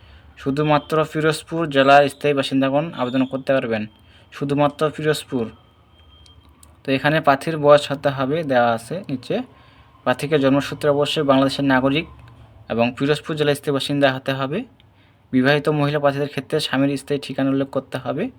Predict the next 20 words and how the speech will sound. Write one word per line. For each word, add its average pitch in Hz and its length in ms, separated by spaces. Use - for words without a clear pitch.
তো 127 80
আবেদনকারীর 156 540
বয়স 143 300
হতে 151 160
হবে, 139 420
দেওয়া 127 200
আছে 175 300
তিরিশ 151 340
চার 139 240
দুই 131 40
হাজার 131 140
পঁচিশ 151 280
খ্রিস্টাব্দ 143 300
তারিখে 131 360
সর্বনিম্ন 127 540
আঠারো 139 460
এবং 131 260
সর্বোচ্চ 131 460
বত্রিশ 143 400
বছর। 127 360